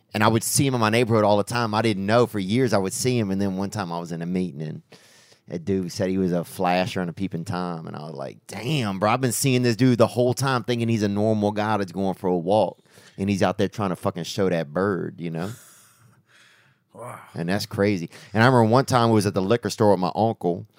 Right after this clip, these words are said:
Speaker 1: and my dad had left me up there for a couple months. And, uh, they had, this lady came up. She goes, "Have you seen my kitty?" It was in a liquor store. He was buying liquor 'cause he was a, um, out-of-work musician.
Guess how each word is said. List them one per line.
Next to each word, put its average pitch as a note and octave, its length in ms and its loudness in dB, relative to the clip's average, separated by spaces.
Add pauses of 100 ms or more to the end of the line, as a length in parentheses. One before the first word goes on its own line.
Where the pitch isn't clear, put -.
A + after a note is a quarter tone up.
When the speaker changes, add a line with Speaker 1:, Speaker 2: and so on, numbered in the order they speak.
(560)
Speaker 1:
and F2+ 160 -4
my F2 120 0
dad G2 360 4
had F2 100 2
left F2 200 -2
me F2+ 120 -2
up - 120 -6
there E2 180 0
for F2 120 -6
a D#2+ 40 -6
couple E2 240 -4
months. E2 500 -6 (240)
And, F2 240 -2
uh, D#2 600 -4 (1080)
they F#2 260 2
had, F2+ 640 4
this - 180 -4
lady G2+ 300 4
came F#2+ 240 -2
up. E2 120 0
She G2+ 140 -6
goes, E2+ 220 -2
"Have E2+ 120 -4
you F#2+ 60 -6
seen G#2 220 -6
my D#2+ 140 -4
kitty?" G#2+ 400 -2
It G2 40 0
was F2 100 -4
in F2 80 -4
a E2 60 -4
liquor F#2 300 -2
store. F2 180 -4
He F2+ 80 -4
was F2+ 100 -2
buying E2 380 -6
liquor F2 380 -8 (600)
'cause E2+ 160 -12
he G2+ 120 -2
was F2 160 -4
a, D#2+ 180 -4
um, D#2 500 -8 (1000)
out-of-work F#2 380 -2
musician. E2+ 500 -8